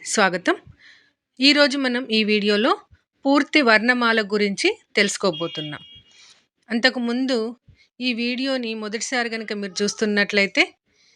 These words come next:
ప్లీజ్ సబ్స్క్రైబ్ చేసుకోండి. మీరు చేసే ఒక లైక్‌తోనే ఈ వీడియో అనేది మరికొంతమందికి చేరువవ్వడానికి అవకాశం ఉంటుంది. ఇక ఈరోజు మనం ఈ వీడియో ద్వారా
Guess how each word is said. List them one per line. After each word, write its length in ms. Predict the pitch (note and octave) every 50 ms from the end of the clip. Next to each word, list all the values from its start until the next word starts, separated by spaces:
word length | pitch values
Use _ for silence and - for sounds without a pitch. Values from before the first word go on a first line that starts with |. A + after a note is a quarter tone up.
| _ _ _ _ -
ప్లీజ్ 300 | A#3 A#3+ B3 C4+ C4+ -
సబ్స్క్రైబ్ 760 | - - - A#3 G#3+ - - - - C4 B3 B3 A3 - A#3+
చేసుకోండి. 600 | A3 G#3+ A3 - - G#3+ G#3 G#3+ G#3+ C4+ D4+ - _ _ _ _ _ _ -
మీరు 360 | A3 A#3 A#3 A#3 G#3 A3+ A3+ A3 -
చేసే 380 | A#3 A3 A3+ A3+ - C#4 C4+ C#4
ఒక 260 | - G#3+ G#3 - G#3+
లైక్‌తోనే 960 | G#3 G3 F#3+ G3 G3+ G#3 A3 A#3+ A#3+ - A3+ - A#3+ A3 A3 A3+ A#3 A3 G#3+ A3
ఈ 240 | - - A3 A3+
వీడియో 520 | G#3+ G3 F#3 - G3+ G#3 A3 G#3+ A3 A3+ A3
అనేది 540 | G#3+ G3+ G3+ G3+ G3+ G3 G3+ C#4+ E4+ E4 - - - - - _ -
మరికొంతమందికి 1160 | A3 A3+ A#3 A#3+ B3 B3 A#3+ B3 B3 C4+ B3+ B3 A#3 A#3 A3 A#3 - - B3 A3+ G#3 A3 A#3 - _ _ _ - - -
చేరువవ్వడానికి 800 | A3+ G#3 G#3+ A3 A3 G#3 G#3 G3 G3+ F#3+ G3 G3 G3 F#3+ - -
అవకాశం 560 | A3 F#3+ F#3 F3+ - G3 F#3 F3+ - F#3 F3
ఉంటుంది. 440 | F3 F3 E3 - E3 D#3+ D#3+ D#3+ - _ _ _ _ _ _ _ _ _ _ _ _ _ _ - B3
ఇక 400 | B3 - B3+ A3+ G#3 G#3 G#3+ - - _ _ _ _ _ _ _ -
ఈరోజు 500 | A#3+ C4 C#4+ D4 C#4 C4+ C4 C4+ A#3+ D4
మనం 320 | C#4 - A#3 G#3+ G3+ G#3
ఈ 160 | G#3 A3 A3
వీడియో 340 | G3+ G#3 G#3 G#3+ G3+ G#3+ G#3+
ద్వారా 420 | G3+ F#3+ G3+ G3 F#3+ F#3+ A3+ C#4